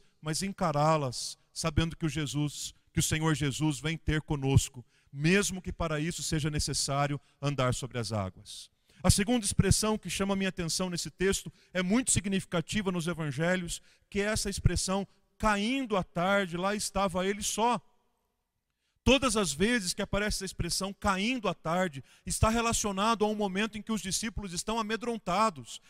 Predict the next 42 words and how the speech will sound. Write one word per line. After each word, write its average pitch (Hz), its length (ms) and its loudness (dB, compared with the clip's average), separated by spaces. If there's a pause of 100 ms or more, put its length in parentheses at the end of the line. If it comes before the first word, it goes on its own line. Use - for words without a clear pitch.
(140)
inseguros, 214 840 0
como 226 240 4
no 226 80 -2
Evangelho 208 500 0
de 185 120 -12
João, 196 380 0
capítulo 202 480 4
vinte, 190 400 -4 (240)
que 202 120 -4
diz 208 200 -4
que 226 140 -6
no 220 80 -4
cair 214 360 0
da 202 140 2
tarde, 196 460 -2
daquele 196 320 -6
primeiro 214 380 0
dia 190 180 -2
da 202 100 -2
semana, 196 560 0 (160)
os 214 160 0
discípulos 208 540 -2
estavam 220 300 -2
trancados 202 760 0
na 175 100 -6
casa 190 520 -2 (200)
com 233 160 0
medo 233 380 0
dos 208 160 -4
judeus. 160 800 0
Cair 220 380 2
da 202 160 0
tarde 185 580 -4 (220)
é 180 100 2
uma 214 300 2
expressão 220 680 4
nos 240 160 -4
evangelhos 185 800 -2
que - 100 -6
representa 208 600 -4
o 233 60 -6
medo 202 520 0